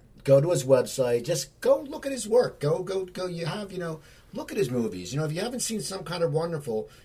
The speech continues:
go. He plays the father, you know, a, a caring father. So people, check that out. Uh, go to my website, cooper talk dot net. I have over seven hundred and fifty episodes up there. Email me, cooper at cooper talk dot net. And if you listen to me on iTunes,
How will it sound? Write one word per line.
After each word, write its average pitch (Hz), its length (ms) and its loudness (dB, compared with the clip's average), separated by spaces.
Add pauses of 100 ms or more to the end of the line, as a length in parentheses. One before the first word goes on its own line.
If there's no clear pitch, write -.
(160)
go. 233 280 0
He 113 100 -4
plays 180 320 -4
the 156 80 -4
father, 160 480 -6
you - 100 -12
know, 120 140 -4
a, 123 160 0
a - 240 0
caring 165 380 2
father. 87 440 -8 (220)
So 151 240 4
people, 147 460 -4 (140)
check - 280 -2
that 123 160 2
out. 95 280 -6
Uh, 104 180 -6
go 185 180 2
to 214 60 4
my 160 160 0
website, 110 500 -4
cooper 135 300 -6
talk 110 320 -10
dot 95 240 -6
net. 98 240 -10
I 107 80 -8
have 104 160 -8
over 104 180 -6
seven 113 320 -6
hundred 120 160 -6
and 101 100 -10
fifty 110 280 -8
episodes 98 420 -8
up 104 160 -12
there. 104 240 -6 (340)
Email 220 380 4
me, 110 140 -4
cooper - 520 -8
at - 120 -16
cooper 104 220 -12
talk 104 260 -10
dot 101 200 -10
net. 110 320 -8 (280)
And 147 100 2
if 135 60 4
you 143 80 4
listen 254 320 2
to 240 80 0
me 226 160 0
on 175 140 -2
iTunes, 131 840 -4